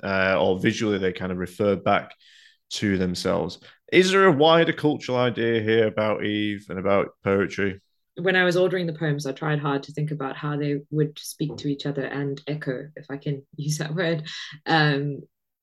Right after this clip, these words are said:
Speaker 2: it, it speaks to several things, I'd say. It speaks to the sense of circularity that of,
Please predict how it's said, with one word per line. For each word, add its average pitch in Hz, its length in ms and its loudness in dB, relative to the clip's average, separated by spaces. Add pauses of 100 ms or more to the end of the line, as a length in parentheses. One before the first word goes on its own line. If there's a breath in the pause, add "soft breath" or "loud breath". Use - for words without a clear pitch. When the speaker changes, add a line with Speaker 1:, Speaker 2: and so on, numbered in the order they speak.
(280)
Speaker 2:
it, - 360 4
it 214 140 4
speaks - 400 -2
to 285 520 8
several 269 380 0
things, - 360 -6
I'd - 200 -8
say. 147 380 0
It - 180 -6
speaks - 400 -8
to 233 120 -2
the 208 100 0
sense 190 760 -6
of 180 260 2 (440 soft breath)
circularity 175 1160 0 (100)
that 160 300 -2
of, 151 280 2